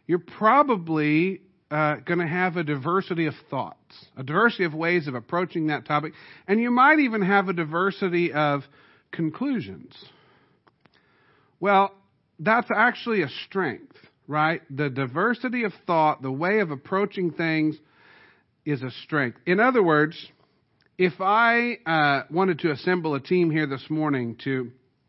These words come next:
determine what color we're gonna paint the back wall. Now, that's a silly example.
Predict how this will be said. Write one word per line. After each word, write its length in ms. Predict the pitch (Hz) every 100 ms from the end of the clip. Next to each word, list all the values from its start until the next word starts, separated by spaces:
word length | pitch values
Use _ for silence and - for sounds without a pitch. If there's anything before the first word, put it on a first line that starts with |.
| _ _ _ _ _ - - _ - _ _ -
determine 580 | 147 - 196 190 160
what 220 | 151 196 -
color 280 | 196 190
we're 80 | 170
gonna 180 | 160 151
paint 300 | 139 170 151
the 80 | 131
back 260 | 131 123
wall. 300 | 117 107 82 120
Now, 140 | 143
that's 260 | 165 175 -
a 80 |
silly 320 | 143 170 160 135
example. 560 | 113 123 127 98 92